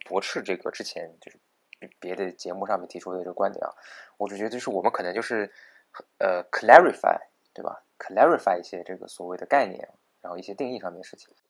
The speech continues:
那借，借这个，借这个由头嘛，就是说最近十几年的这个，最近二十年吧，科技发展，那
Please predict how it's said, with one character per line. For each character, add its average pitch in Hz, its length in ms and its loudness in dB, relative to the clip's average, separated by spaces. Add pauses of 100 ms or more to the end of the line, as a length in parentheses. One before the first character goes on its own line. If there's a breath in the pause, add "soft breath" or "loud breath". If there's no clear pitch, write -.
(120)
那 139 140 -4
借， 170 200 -4
借 170 260 0
这 151 100 -2
个， 110 280 2 (280)
借 196 120 -2
这 147 80 0
个 123 60 0
由 92 140 -4
头 - 120 -4
嘛， - 240 -10
就 92 80 -18
是 92 100 -14
说 87 320 -10
最 110 160 -10
近 87 200 -14
十 - 140 -16
几 92 100 -16
年 - 140 -16 (140)
的 - 140 -12
这 - 200 -14
个， - 160 -12
最 120 160 -8
近 - 40 2
二 160 100 8
十 - 100 -2
年 87 120 -10
吧， 92 220 -12
科 - 140 -10
技 95 80 -12
发 92 180 -6
展， - 140 -12 (800 soft breath)
那 151 460 2